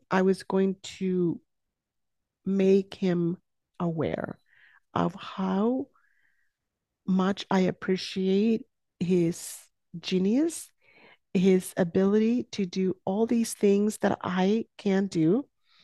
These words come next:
And he does them so much better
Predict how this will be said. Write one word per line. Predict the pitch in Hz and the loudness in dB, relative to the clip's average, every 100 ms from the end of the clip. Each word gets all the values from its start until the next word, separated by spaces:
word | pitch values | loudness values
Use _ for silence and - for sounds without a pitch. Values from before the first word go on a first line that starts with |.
| _ - - _ - | _ -20 -20 _ 0
And | 202 202 196 185 - | 2 4 2 0 -4
he | - 214 | -4 -4
does | 185 202 208 | -2 -2 -2
them | - 208 208 208 | 0 0 0 -4
so | - - 214 | -10 -4 -2
much | 214 214 - - | -2 -4 -6 -2
better | 180 180 180 180 | 0 2 2 2